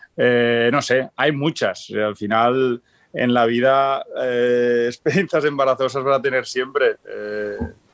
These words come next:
te has de reír de ellas y, y, y seguir.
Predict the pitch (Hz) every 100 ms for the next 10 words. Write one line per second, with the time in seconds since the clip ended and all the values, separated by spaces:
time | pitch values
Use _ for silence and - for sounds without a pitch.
0 | - _ - 117 117 107 120 123 123 120
1 | 120 120 127 135 135 143 156 165 151 139
2 | 120 113 107 107 _ _ _ _ - 117
3 | 107 107 104 101 98 95 104 - 101 110
4 | 139